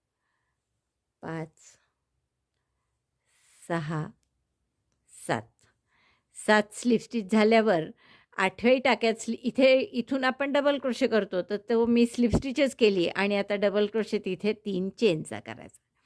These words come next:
तीन चेन केल्या आणि याच्या एकदम सगळे डबल क्रोशे झाल्यावर असं टोकाला, जिथे हे केलेलं आहे टू डी सी टॉक, तर इथे आपल्याला हे तीन चेन केलेलं जोडून घ्यायचं आहे.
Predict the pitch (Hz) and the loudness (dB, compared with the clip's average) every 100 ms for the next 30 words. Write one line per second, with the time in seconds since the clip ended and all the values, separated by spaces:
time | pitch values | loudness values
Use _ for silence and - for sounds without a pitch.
0 | _ _ _ _ _ - 214 214 214 208 | _ _ _ _ _ -2 4 4 4 2
1 | 214 226 220 240 285 - _ - - _ | 4 2 4 4 2 -6 _ -20 -20 _
2 | 208 214 226 220 208 - 220 160 - _ | 0 2 4 4 2 2 2 0 -8 _
3 | 208 196 240 240 247 226 226 240 226 226 | -8 -4 0 0 2 0 2 2 2 2
4 | 220 220 233 214 208 202 202 220 - 196 | 0 -2 2 2 4 2 2 0 -2 -6
5 | - 226 - 233 226 240 202 156 - _ | -4 -4 0 0 2 2 2 0 -6 _
6 | _ _ _ 175 208 247 220 226 226 226 | _ _ _ -6 -2 2 4 6 4 0
7 | 220 208 220 214 208 220 220 202 214 - | -2 0 2 2 0 0 -4 0 -2 -2
8 | 202 202 165 - _ _ _ _ - 233 | -4 -2 -2 -4 _ _ _ _ -6 -6
9 | 240 202 - 262 254 - 180 180 190 190 | -2 -4 0 2 2 0 -2 0 -2 -2
10 | 202 196 _ 208 190 185 - 175 175 175 | -6 -8 _ -10 -8 -8 -4 -4 -4 -4
11 | 165 170 175 233 - - 220 196 214 175 | -2 0 2 0 0 -12 -8 2 2 2
12 | 156 156 139 - - | -4 -8 -10 -12 -20